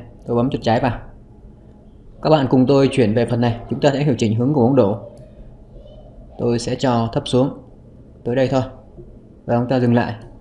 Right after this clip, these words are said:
Để khi chỉnh bóng đổ sẽ có những hiệu ứng tốt nhất cho các bạn quan sát.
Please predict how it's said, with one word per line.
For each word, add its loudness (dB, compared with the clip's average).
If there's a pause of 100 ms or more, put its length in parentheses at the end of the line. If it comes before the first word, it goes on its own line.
(300)
Để -4
khi 2
chỉnh -2
bóng 0
đổ 2
sẽ -12
có 4
những 2
hiệu 2
ứng 0
tốt 0
nhất 2
cho -4
các -10
bạn -2
quan 0
sát. -2